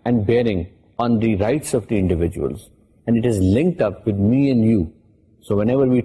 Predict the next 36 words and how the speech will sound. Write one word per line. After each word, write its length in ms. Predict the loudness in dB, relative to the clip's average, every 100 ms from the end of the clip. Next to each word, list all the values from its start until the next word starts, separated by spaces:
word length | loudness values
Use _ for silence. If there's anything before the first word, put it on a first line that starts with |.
| 0
travel, 320 | -2 0 -2 -6 _ _ _ _ -4
whenever 300 | 0 0 2
we 80 | 0 0
face 200 | -4 -4
a 60 | -2
certain 220 | -2 -2 -4
situation, 640 | -2 0 0 0 -2 -6 -8 _ _ _ -2
whenever 280 | 0 0 0
we 80 | 0 0
buy 180 | 0 -2 -2
something, 420 | -4 -2 -2 -4 -6 _ -4
whenever 260 | -2 0 0 0
we 40 | -2
sell 240 | -2 -2 -2
something, 420 | -2 -4 -4 -6 -6 -12 _
whenever 320 | -2 0 2 2
we 80 | 0 0 -2
enter 220 | 0 2 2
into 200 | 2 2
our 80 | 0 -2
profession, 500 | -4 -2 -4 -2 -4 -4 _ _ -14 -2
there 120 | 2 4
is 180 | 2 -2
some 260 | -4 -2 0 0 0
direct 380 | 0 0 0
or 40 | 0
indirect 500 | 2 2 0 -2 -2 -2
linkage 400 | 0 0 -2 -4 _ _ -6
with 180 | -2 0
international 500 | 0 0 -2 -6 -8 -6
law. 80 | -8 -12 _ _ _ _ _ _ _ -6
So 220 | 0 0 0
it 100 | 0
is 20 | 0
a 120 | 2 2
law 160 | 2